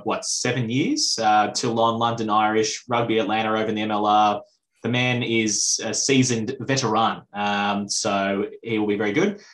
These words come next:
Uh, Dolokoto, um, also has been playing for Fiji as the hooker. Um, he's, I think he's certainly the starter. Um, he's been very good. Um, he's, he's only twenty-six years old, but, um, how many? He's,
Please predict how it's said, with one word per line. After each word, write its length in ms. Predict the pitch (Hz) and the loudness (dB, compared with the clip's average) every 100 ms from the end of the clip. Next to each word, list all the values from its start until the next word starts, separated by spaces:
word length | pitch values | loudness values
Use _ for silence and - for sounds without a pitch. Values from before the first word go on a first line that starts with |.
| - _ | -20 _
Uh, 380 | 135 127 131 127 - 131 | -2 2 4 2 -4 0
Dolokoto, 640 | 160 139 165 175 240 262 - | 2 4 4 2 2 -2 -4
um, 600 | 127 127 127 127 127 123 - | 0 4 4 4 2 -2 0
also 640 | 147 147 151 143 139 135 147 | 0 2 2 4 4 2 -4
has 100 | 131 | 0
been 160 | 135 | 2
playing 220 | 143 139 | 2 2
for 80 | 135 | 0
Fiji 600 | 131 135 131 147 165 123 | 0 0 2 2 2 0
as 180 | 127 123 | 0 0
the 160 | 127 120 | 0 2
hooker. 380 | 151 233 285 - - | 2 2 0 -4 -4
Um, 420 | 117 113 113 113 | 4 4 4 2
he's, 520 | 113 127 110 - - - 113 | 0 0 0 -6 -8 -12 -6
I 140 | 113 | -4
think 160 | 117 117 | -2 -2
he's 180 | 107 - | -2 0
certainly 300 | 113 113 110 | 0 0 -2
the 60 | |
starter. 480 | - 117 120 131 - - _ - | 0 2 4 4 0 -8 _ -4
Um, 320 | 120 113 110 | 0 2 0
he's 160 | 113 110 | -2 -2
been 160 | 113 | -2
very 260 | 110 117 113 | 0 2 2
good. 280 | 123 - - - _ _ _ - | 2 0 -2 -14 _ _ _ -6
Um, 640 | 113 110 110 110 107 110 - - _ _ _ | -2 0 0 0 -2 -8 -10 -14 _ _ _
he's, 340 | 113 110 - - | -4 -2 -4 -2
he's 160 | 123 | 0
only 140 | 175 151 | 2 2
twenty-six 440 | 170 139 151 - | 0 2 2 2
years 180 | 127 107 | 2 2
old, 300 | 113 - - | 2 0 0
but, 300 | 120 104 - | -2 0 0
um, 340 | 113 110 110 | 0 2 0
how 120 | 113 135 | -2 -2
many? 120 | 127 | -2
He's, 260 | 123 - | -4 -6